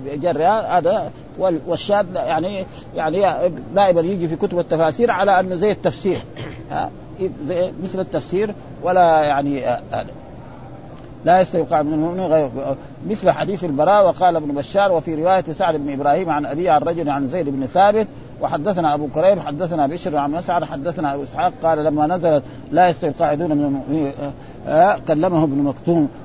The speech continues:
فنزلت غير، غير، غير أولي الضرر، آه، فنزلت غير أولي الضرر، فهذول معذورين. وهذا يقول: "ليس على الأعمى حرج، ولا على الأعرج حرج، ولا على المريض حرج"، فكان أصحاب المريض ولا هذا فلا يز-، وغيره يخرج للجهاد كما خرج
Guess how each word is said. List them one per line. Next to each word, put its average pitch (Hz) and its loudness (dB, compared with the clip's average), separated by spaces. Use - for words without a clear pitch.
فنزلت 165 2
غير، 196 2
غير، 170 2
غير 175 2
أولي 170 0
الضرر، 139 2
آه، 160 -4
فنزلت 151 -2
غير 165 2
أولي 131 -2
الضرر، 202 4
فهذول 180 0
معذورين. 170 -2
وهذا 180 4
يقول: 170 0
"ليس 185 0
على 151 2
الأعمى 151 2
حرج، 185 0
ولا 160 2
على 143 2
الأعرج 127 -2
حرج، 190 -2
ولا 175 6
على 160 2
المريض 160 2
حرج"، 139 -2
فكان 160 2
أصحاب 143 -4
المريض 156 2
ولا 156 0
هذا 202 -4
فلا 156 4
يز-، 156 -4
وغيره 208 6
يخرج 185 2
للجهاد 151 4
كما 170 0
خرج 165 0